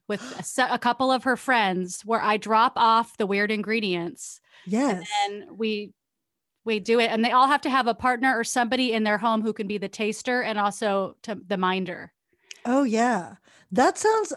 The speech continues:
Speaker 2: amazing. If you ever do another version of that again, I would love to do that. I've always wanted to, I've been wanting to, my friend Amit and I have talked about doing, um, just, like, before the pandemic, an in-person Chopped.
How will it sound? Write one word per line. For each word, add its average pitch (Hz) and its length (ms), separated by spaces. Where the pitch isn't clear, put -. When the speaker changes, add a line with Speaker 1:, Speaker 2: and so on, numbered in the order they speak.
Speaker 2:
amazing. 226 600
If 214 160
you 277 120
ever 269 200
do 277 180
another 247 280
version 220 380
of 180 100
that 185 140
again, 190 220
I 214 140
would 220 220
love 208 520
to 220 100
do 226 180
that. - 220
I've 311 160
always 359 460
wanted 269 280
to, - 140
I've 320 140
been 381 260
wanting 269 360
to, 240 180
my 247 200
friend 269 280
Amit 240 420
and 226 120
I 202 120
have 202 140
talked 233 260
about 190 340
doing, 202 720
um, 190 460
just, 233 260
like, 214 280
before 220 380
the 214 80
pandemic, 208 460
an 196 100
in-person 226 640
Chopped. 156 540